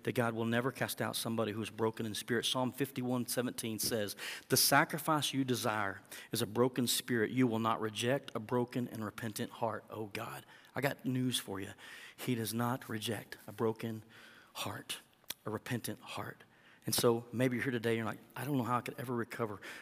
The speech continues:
from this." The first step is repentance. It's like, "You know what, God, I, I confess that was a sin. What I, I'm not asking to, to just get a pass. Like,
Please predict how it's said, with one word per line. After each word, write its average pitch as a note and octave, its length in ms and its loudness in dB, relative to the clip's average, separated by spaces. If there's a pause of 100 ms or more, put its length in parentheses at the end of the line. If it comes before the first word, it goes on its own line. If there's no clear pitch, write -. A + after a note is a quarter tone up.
from A2+ 200 -4
this." G2 280 -2
The - 100 -8
first - 280 0
step A2 260 0
is G#2 180 0 (460)
repentance. - 640 -8 (640)
It's B2 120 -4
like, A#2 160 -8
"You - 20 0
know C3+ 60 0
what, C3 160 0
God, B2 160 2
I, A#2+ 80 -2 (120)
I C3 60 -2
confess A#2+ 400 -4
that C#3 140 -2
was B2 80 -2
a B2+ 60 0
sin. B2 440 -2
What A#2+ 120 -2
I, C3 40 -2 (260)
I'm C3+ 80 2
not D3 140 6
asking C#3 360 4
to, A#2 80 2 (200)
to - 80 -2
just A#2+ 160 0
get C#3 100 6
a A#2+ 40 4
pass. C3+ 400 2
Like, A2+ 100 -2